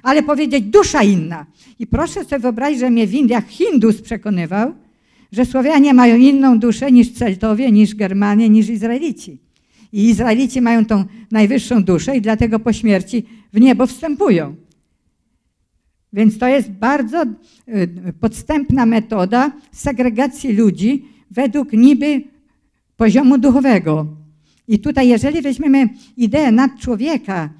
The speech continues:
je-, to wszystko się wzięło właśnie ze wschodu, Tybet i Indie. Proszę wziąć, y, y, tajemne zapiski magów Hitlera. Wyraźnie podane jest i oficjerowie, i Hitler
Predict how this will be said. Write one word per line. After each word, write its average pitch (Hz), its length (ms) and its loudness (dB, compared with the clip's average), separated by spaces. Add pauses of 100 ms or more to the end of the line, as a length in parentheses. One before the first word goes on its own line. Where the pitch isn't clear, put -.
(320)
je-, 214 380 -8
to 285 280 0 (100)
wszystko 330 400 -8
się 269 180 -4
wzięło 262 400 0 (300)
właśnie 254 340 -2
ze 277 120 -4
wschodu, 262 400 -4
Tybet 226 680 0
i 254 180 2
Indie. 180 420 6 (680)
Proszę 311 380 -6
wziąć, 269 420 0
y, - 20 -8
y, 226 220 0 (1080)
tajemne 269 400 4
zapiski 247 480 -2
magów 247 320 0
Hitlera. 196 600 -2 (280)
Wyraźnie 247 520 0
podane 269 380 0
jest 233 200 0
i 311 140 2
oficjerowie, 254 680 -2
i 233 200 -2
Hitler 262 420 -2